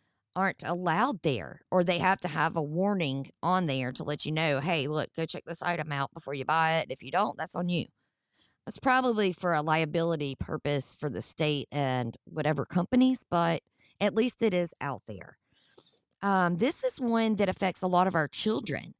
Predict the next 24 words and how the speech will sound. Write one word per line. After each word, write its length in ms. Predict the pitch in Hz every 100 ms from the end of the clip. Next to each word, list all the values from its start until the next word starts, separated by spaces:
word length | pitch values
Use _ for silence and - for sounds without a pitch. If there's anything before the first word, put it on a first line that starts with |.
| _ _ _ _ -
And 380 | 196 196 196
what 320 | 190 202 226 -
I 240 | 180 240
believe 500 | 226 202 180 170 175 -
is 180 | 185
a 140 | 180 180
large 640 | 160 160 196 240 214 -
portion, 640 | - 196 185 - 143 147 - _ _ -
that 220 | 180 214
and 80 | 190
the 60 | 185
high 120 | 196
fructose 500 | - 180 - 175 -
corn 280 | - 233 226
syrup, 300 | 160 151 -
which 180 | 208 208
is 160 | 208
another 340 | 185 170 165 151
offender, 540 | - 185 165 135 135 -
but 300 | 185 139 -
not 240 | 160 -
the 120 | - 156
biggest 600 | 151 160 151 139 - -
one, 440 | 147 147 139 135